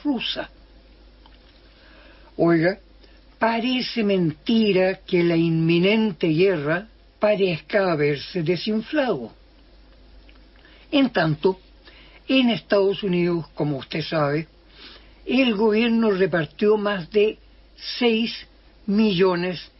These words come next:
de millones de dólares contantes y sonantes como estímulo a las familias y las empresas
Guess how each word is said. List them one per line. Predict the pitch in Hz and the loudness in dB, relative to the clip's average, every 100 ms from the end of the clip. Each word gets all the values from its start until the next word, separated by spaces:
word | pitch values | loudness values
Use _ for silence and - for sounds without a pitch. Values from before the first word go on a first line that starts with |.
| _ - | _ -8
de | 170 233 | -2 0
millones | 226 220 190 170 156 160 160 - - - | 0 0 0 0 0 -2 -4 -14 -20 -10
de | 170 196 180 | -2 0 0
dólares | 151 214 202 156 135 135 - | 0 0 0 -2 -6 -10 -4
contantes | 196 175 - 196 170 175 - - - | -4 -2 -2 -4 -4 -10 -12 -16 -6
y | 269 233 | -4 -4
sonantes | 185 180 151 151 151 - 262 247 - - _ _ - - - - - - | -6 -4 -2 -4 -6 -8 -10 -10 -14 -20 _ _ -20 -20 -20 -20 -20 -6
como | 226 214 226 | 0 2 2
estímulo | 226 - 269 240 247 233 240 - - | -2 -4 -2 0 0 -2 -2 -4 -2
a | |
las | 202 175 | 0 0
familias | - 180 196 214 185 147 135 - - - - | -4 -2 0 0 2 0 -4 -10 -20 -14 -2
y | 208 | 0
las | 202 - | 2 0
empresas | 185 160 - 190 180 - 180 | -2 -2 -2 0 0 -6 -12